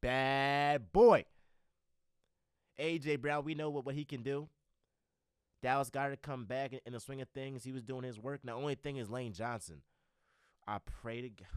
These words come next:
I pray, I pray, God, please. My, my Christmas wish is that Lane Johnson is healthy by playoff time. That is the best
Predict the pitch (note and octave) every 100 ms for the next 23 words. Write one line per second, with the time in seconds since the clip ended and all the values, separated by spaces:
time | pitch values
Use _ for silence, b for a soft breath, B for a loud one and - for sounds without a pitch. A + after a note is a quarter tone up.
0 | - G#2 - - A2 G2+ F#2 C#2+ - -
1 | A#2 A#2 F#2 E2 D#2+ _ A2+ F#2+ F#2 F#2
2 | b b - A#2 - - F#3 - F3+ F3+
3 | - - _ _ C3+ A#2+ - - - _
4 | _ _ _ _ _ - A#2 A2+ G#2+ _
5 | _ _ G2 A#2+ C#3 C3+ B2+ A#2 G#2 -
6 | E2 D2+ - - _ _ _ _ _ _
7 | _ _ _ _ _ - A2+ C3 G#2+ -
8 | - - - _ _ _ _ _ _ _
9 | _ - A#2 - A2 G2 - F2 - -
10 | - _ _ _ _ _ _ _ G#2 A2
11 | G2+ A2 E2+ A#2+ C3+ - -